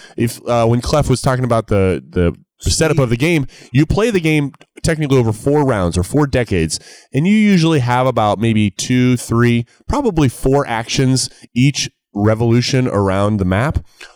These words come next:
When you play with the bot, you're getting two like, at most, maybe three if you're really lucky. And it just opened my eyes to a completely different type of bot.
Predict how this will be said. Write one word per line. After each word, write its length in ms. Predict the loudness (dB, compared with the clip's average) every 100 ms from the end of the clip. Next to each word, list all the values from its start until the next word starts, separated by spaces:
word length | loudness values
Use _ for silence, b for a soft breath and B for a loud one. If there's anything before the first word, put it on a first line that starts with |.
| _
When 140 | -2
you 120 | 0
play 200 | 0 0 0
with 140 | 0
the 80 | -2
bot, 380 | -2 -2 -2 -6 b b
you're 140 | -2
getting 400 | 0 0 0 0 -4 _
two 500 | -4 2 2 2 -4 _ _ _ -4
like, 200 | -4 -2
at 160 | -4 -2
most, 420 | 0 0 0 -2
maybe 600 | -2 0 2 2 2 0
three 460 | -4 -4 0 0 0
if 140 | -2
you're 160 | -2 0
really 380 | 2 2 2
lucky. 500 | 0 0 0 0 -2 B B B B
And 200 | -2 0
it 120 | -2
just 260 | -2 -4 -4 -4
opened 340 | -2 -2 -4 -2
my 260 | -2 -2 -2
eyes 560 | -2 0 0 0 -2 b b -4
to 240 | 0 0
a 100 | 0
completely 680 | -6 -6 -4 -2 0 0 0
different 400 | 0 -2 -4 -4
type 280 | -2 -2 -2
of 140 | -2
bot. 260 | -2 -2